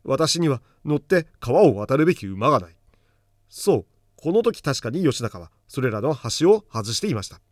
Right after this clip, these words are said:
「池月を申さばや」とは思えども、「池月を欲しい」と頼朝様に申し上げたいと思ったが、梶原殿の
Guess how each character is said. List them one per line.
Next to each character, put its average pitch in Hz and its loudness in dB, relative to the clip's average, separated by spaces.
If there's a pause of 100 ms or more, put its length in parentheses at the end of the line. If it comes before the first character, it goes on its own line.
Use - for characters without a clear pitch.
(460)
「池 156 6
月 165 2
を 156 8
申 143 6
さ 135 0
ば 117 2
や」 85 -6 (180)
と 185 0
は 143 6
思 101 -4
え - -8
ど 87 -16
も、 82 -20 (560)
「池 160 2
月 143 -2
を 139 4
欲 120 -4
し - -2
い」 98 -6 (220)
と 143 4 (320)
頼 147 0
朝 220 4
様 190 4
に 92 -4
申 123 0
し 135 -2
上 160 6
げ 135 2
た 120 0
い 90 -8 (120)
と 196 2
思 143 2
っ - 0
た 117 -8
が、 82 -16 (800)
梶 123 -2
原 190 6
殿 165 0
の 90 -10